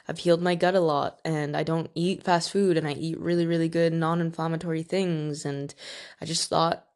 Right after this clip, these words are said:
"Wow, I'm not gonna have this, like, horrible experience to start off with. That's,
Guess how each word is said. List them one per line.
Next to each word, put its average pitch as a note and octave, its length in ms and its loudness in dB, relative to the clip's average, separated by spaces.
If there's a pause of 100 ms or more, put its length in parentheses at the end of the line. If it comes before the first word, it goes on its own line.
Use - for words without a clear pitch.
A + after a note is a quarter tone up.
"Wow, D#3 440 0 (160)
I'm D#3+ 100 2
not E3+ 160 4
gonna F#3 160 4
have F3 300 0
this, F#3+ 400 0
like, E3+ 240 0
horrible F3+ 920 2
experience B3 540 0
to F#3+ 80 -2
start F3 220 2
off D4+ 200 2
with. - 160 -2
That's, - 320 -2